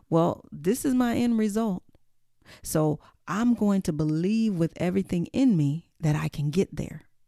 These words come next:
Now, I may need to figure out what happens between my hope, my faith, and my actually getting through the situation with my strength.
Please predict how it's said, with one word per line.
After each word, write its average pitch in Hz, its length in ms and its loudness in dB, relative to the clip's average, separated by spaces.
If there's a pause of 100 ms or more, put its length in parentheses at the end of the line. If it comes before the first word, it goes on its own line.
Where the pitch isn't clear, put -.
(320)
Now, 190 220 4
I 254 80 4
may 277 180 6
need 285 180 6
to 247 80 -2
figure 220 380 0
out 226 240 -4
what 202 260 -2
happens 208 460 -4
between 190 460 0
my 160 140 0
hope, 202 400 2 (580)
my 156 160 0
faith, - 580 -4 (480)
and 165 380 2 (420)
my 160 240 4
actually 185 360 -4
getting 165 440 2
through 247 200 -2
the 254 120 -4
situation 262 840 -2 (500)
with 196 320 4
my 269 120 0
strength. 294 520 -2